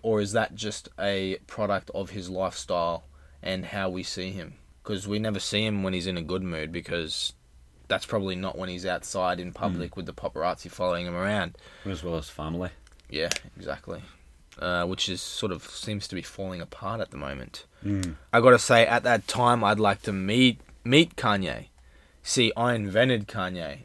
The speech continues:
Speaker 1: It wasn't any Kanye's. Saying, "Who he is is who he is." Like,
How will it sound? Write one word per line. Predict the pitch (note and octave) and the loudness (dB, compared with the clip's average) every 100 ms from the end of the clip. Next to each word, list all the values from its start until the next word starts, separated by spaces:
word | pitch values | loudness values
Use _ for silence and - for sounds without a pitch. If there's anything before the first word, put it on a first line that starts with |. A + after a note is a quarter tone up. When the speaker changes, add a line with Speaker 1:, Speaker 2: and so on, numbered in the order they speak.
| - | -8
Speaker 1:
It | G2+ | 0
wasn't | A#2+ A2+ G#2+ - | 4 4 4 -2
any | G#2 B2 A#2+ | -2 2 0
Kanye's. | - F#2+ F2+ D#2 A#1 - - - - | 0 -2 -2 -4 -8 -10 -18 -20 -12
Saying, | - A#2 G#2 G2 F2+ - | -2 2 2 2 -2 -6
"Who | C#3 C#3+ | 4 8
he | C3 | 10
is | C3 A#2 | 8 4
is | G#2 | -2
who | B2 | -2
he | A2+ A2 | 0 0
is." | - | 0
Like, | A2+ G#2 | 0 0